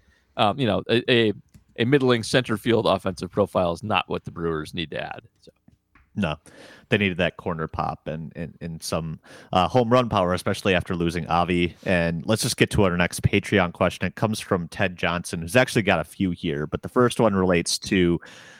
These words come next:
Speaker 2: Avi and this trade. He's asking, "Would you rather have signed Avi to the deal that he got from Miami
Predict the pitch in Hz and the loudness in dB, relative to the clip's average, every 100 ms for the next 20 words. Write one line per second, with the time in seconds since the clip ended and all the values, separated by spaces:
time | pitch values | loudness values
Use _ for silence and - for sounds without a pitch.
0 | - 95 92 90 90 87 92 87 82 - | -4 0 0 0 -2 -2 -2 -2 -4 -6
1 | - 123 117 110 107 95 107 92 92 - | -2 2 4 4 0 0 -2 2 0 0
2 | 95 92 101 131 131 135 131 117 104 127 | -2 -2 2 4 6 4 4 0 2 2
3 | 127 123 98 98 95 107 95 92 101 90 | 2 2 2 2 0 -4 -6 0 0 2
4 | 90 87 82 101 - - 87 82 82 82 | -2 -2 0 0 0 -4 -2 -2 0 -2
5 | 82 85 | -2 -4